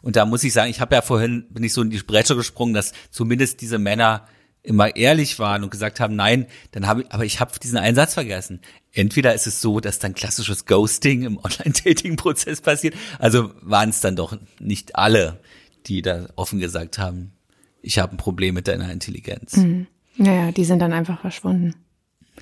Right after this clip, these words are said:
Speaker 1: Hm.
Speaker 2: So wie wir jetzt auch verschwinden.
Speaker 1: Was? Na gut.
Speaker 2: Naja, zumindest für diese Episode.
Speaker 1: Genau. Aber wir, wir tauchen ja wieder in einer Woche auf.
Speaker 2: Wir tauchen wieder auf, auf jeden Fall.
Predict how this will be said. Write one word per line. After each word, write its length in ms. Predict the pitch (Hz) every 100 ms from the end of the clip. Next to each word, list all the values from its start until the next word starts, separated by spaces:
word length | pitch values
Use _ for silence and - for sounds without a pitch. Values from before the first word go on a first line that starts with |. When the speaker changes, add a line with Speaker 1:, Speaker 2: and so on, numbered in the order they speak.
| -
Speaker 1:
Hm. 220 | 90 87 - - - - - _
Speaker 2:
So 200 | 214 220
wie 160 | 240 202
wir 160 | 240
jetzt 220 | 226 202
auch 120 | - 180
verschwinden. 680 | 190 - 175 175 180 165 - _ _ -
Speaker 1:
Was? 300 | 170 - - _ _
Na 180 | 139 135
gut. 260 | 92 - _ _ _ _ _
Speaker 2:
Naja, 420 | 165 156 160 175
zumindest 400 | - 190 202 208
für 60 | 180
diese 200 | 180 180
Episode. 600 | 175 180 170 165 165 165 160 _ _ - - - - - _ -
Speaker 1:
Genau. 340 | 104 90 92 _ _ - - 262
Aber 220 | 113 120 117 -
wir, 280 | 117 113 113
wir 140 | 120
tauchen 340 | - 131 156
ja 120 | 165 135
wieder 240 | 139 143
in 100 | 131
einer 260 | - 127 120
Woche 220 | - 104
auf. 160 | 113 139
Speaker 2:
Wir 100 | 180
tauchen 340 | - 175 196 180
wieder 220 | 143 143
auf, 140 | - -
auf 160 | -
jeden 240 | 160 165 160
Fall. 340 | 160 156 190